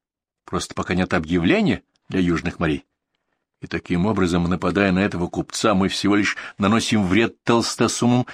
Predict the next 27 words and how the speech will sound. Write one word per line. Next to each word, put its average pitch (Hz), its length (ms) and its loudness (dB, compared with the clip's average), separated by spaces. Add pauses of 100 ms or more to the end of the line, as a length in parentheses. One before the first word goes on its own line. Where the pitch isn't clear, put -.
(120)
из 98 180 0
Остинской 127 540 2
компании, 151 540 0 (380)
но 87 80 -2
ни 85 100 0
в - 80 -6
коем 90 240 2
случае 98 400 0 (220)
не 90 100 2
удар 92 300 2
в - 60 -4
спину 220 360 -2
Британии, 117 460 2 (140)
я 85 160 0
так 85 160 -2
считаю". - 500 -2 (1500)
В - 100 -20
толпе, 185 580 2
сгрудившейся 160 960 2
за 139 100 2
спиной 135 420 2
канонира, 117 540 2 (100)
раздались 95 500 0
одобрительные 92 640 -2
возгласы, 78 440 -8 (1080)
такие - 300 -4
как - 280 -4